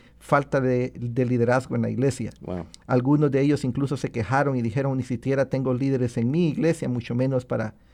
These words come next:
Speaker 1: para enviar a alguien".
Speaker 2: Mm.
Speaker 1: Hay muchas iglesias que si el pastor lo atropella un carro el sábado, no hay manera que tengan culto el domingo,
Speaker 2: Sí.
Speaker 1: porque no hay nadie ni siquiera para, para
Speaker 2: Wow.
Speaker 1: continuar ese ministerio. Así que, Pastor Otto, yo espero que acepte nuestra invitación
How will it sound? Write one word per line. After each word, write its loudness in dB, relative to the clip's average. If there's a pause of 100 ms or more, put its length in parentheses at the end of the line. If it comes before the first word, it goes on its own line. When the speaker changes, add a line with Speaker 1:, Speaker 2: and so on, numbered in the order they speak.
(200)
Speaker 1:
para 6
enviar 4
a 4
alguien". 0
Speaker 2:
Mm. -10 (260)
Speaker 1:
Hay 4
muchas 2
iglesias 0
que -4
si -4
el -2
pastor 0
lo 6
atropella 0
un 2
carro 0
el 0
sábado, 4
no 2
hay 4
manera 4
que 0
tengan 0
culto 0
el 0
domingo, 4
Speaker 2:
Sí. -4
Speaker 1:
porque 0
no 2
hay 2
nadie 4
ni 4
siquiera 2
para, 0 (120)
para 0
Speaker 2:
Wow. -6 (220)
Speaker 1:
continuar 2
ese 0 (120)
ministerio. 4
Así 0
que, 2 (320)
Pastor 6
Otto, 4
yo 2
espero 4
que 0
acepte -2
nuestra -2
invitación 4